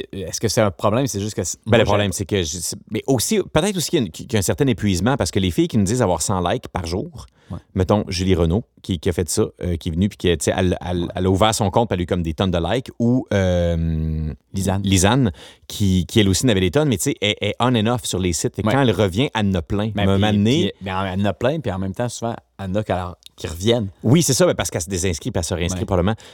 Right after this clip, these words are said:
Speaker 2: Donc, j'ai l'impression qu'un moment donné, avec le temps aussi, à force de swiper des noms,
Speaker 1: Ouais.
Speaker 2: peut-être qu'il y en a moins aussi sur le total. Fait que c'est pour
Speaker 1: Oui.
Speaker 2: ça qu'il y en a plus cent par jour à tous les jours.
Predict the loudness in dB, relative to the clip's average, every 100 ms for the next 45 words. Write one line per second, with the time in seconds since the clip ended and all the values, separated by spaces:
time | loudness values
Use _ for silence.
0 | -4 2 2 0 -2 0 0 -2 -2 -2
1 | 0 0 2 2 2 0 -2 -4 -4 -4
2 | 0 -2 0 -4 -4 -2 0 0 2 0
3 | 0 -2 -2 0 0 0 0 0 2 2
4 | 0 -4 -4 0 2 2 0 2 2 2
5 | 2 2 0 0 -4 -2 -2 -2 -2 0
6 | 2 0 -2 -4 0 2 4 2 0 -2
7 | 0 2 2 2 0 0 0 -2 -2 -4
8 | -2 -4 -4 -10